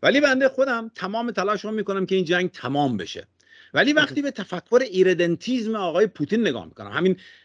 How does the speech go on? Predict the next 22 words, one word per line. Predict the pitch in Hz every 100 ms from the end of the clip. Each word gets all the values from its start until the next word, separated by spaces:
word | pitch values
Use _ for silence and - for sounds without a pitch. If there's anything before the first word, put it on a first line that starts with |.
| _ _
فرمایش | _ 156 131 135 151
آقای | 165 165
چاهکی | 170 135 190
درسته، | 156 220 175
چهل | - 135
و |
پنج | 151 151
دقیقه | 147 135
ایشون | 127 110 165
و | 147
ماکرون | 135 123 - - _ _ _ - 254 330
هم | 302
حتی | 254 196
معطل، | 165 131 - 131
خیلی | 269 311
رو | 220
معطل | 175 131 - 120
کرده، | 123 107 143 214 - -
این | 285
همون | 254
تفکر | 269 175 156 220
ایردنتیزمه. | 202 147 135 175 147 110